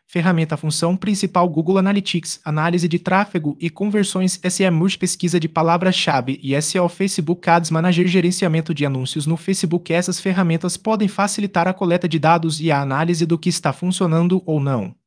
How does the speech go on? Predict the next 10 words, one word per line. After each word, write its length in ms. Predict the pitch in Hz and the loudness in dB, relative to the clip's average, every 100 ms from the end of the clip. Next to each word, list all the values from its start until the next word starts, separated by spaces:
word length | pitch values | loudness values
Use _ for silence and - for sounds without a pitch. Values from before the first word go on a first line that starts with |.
| _ _ | _ _
Para 160 | 170 185 | 0 2
mais 240 | 165 170 | 4 2
detalhes 480 | 160 160 170 160 165 | 0 0 2 4 2
sobre 240 | - 180 190 | 0 0 0
ferramentas, 720 | 196 185 185 185 208 196 - | 2 2 2 2 0 -4 -2
acesse 460 | 180 185 165 160 180 | 0 2 2 0 -2
ferramentas 640 | - 196 190 202 214 170 | 0 4 4 4 2 2
de 100 | 185 | 2
análise 440 | 151 139 135 131 | 2 2 2 0
eficazes. 920 | 151 185 - 147 117 104 98 - - | 0 -2 -2 0 0 -2 -8 -10 -12